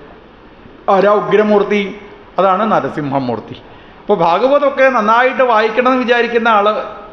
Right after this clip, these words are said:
ഒരു കാര്യം ചെയ്താൽ മതി. നരസിംഹമൂർത്തിയെ ഉപാസിക്കാനായിട്ട് ദാ പുറപ്പെടുമ്പോ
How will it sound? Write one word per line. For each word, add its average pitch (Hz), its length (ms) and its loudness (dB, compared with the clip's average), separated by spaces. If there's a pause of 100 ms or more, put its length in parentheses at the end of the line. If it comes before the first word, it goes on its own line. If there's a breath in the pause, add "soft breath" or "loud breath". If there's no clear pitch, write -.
(140)
ഒരു 180 140 2
കാര്യം 156 260 0
ചെയ്താൽ 127 280 0
മതി. 117 420 -10
നരസിംഹമൂർത്തിയെ 208 1200 0
ഉപാസിക്കാനായിട്ട് 202 840 0
ദാ 185 180 2
പുറപ്പെടുമ്പോ 156 840 0